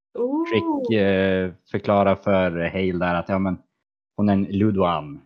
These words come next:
Speaker 2: en legendarisk varelse som alltid hittar sanningen. Så spelar det ingen roll. Försök inte ljuga, det är inte lönt.
Speaker 1: Jag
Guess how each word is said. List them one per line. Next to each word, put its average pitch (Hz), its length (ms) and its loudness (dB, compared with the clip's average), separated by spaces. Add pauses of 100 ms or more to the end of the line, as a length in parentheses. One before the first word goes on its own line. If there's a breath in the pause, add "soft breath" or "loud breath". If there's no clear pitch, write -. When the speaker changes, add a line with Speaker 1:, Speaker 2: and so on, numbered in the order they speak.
Speaker 2:
en 98 260 -4 (100)
legendarisk 95 640 -2
varelse 95 420 0
som 92 240 -6
alltid 104 420 -2
hittar 95 240 -6
sanningen. 123 520 -4 (960)
Så 101 80 -8
spelar 101 260 -2
det 104 60 0
ingen 104 140 0
roll. 104 280 2 (320)
Försök 113 360 0
inte 107 200 -2
ljuga, 101 440 0 (140)
det 101 60 -4
är 101 100 2
inte - 140 -6
lönt. 98 360 -2 (840)
Speaker 1:
Jag - 160 -4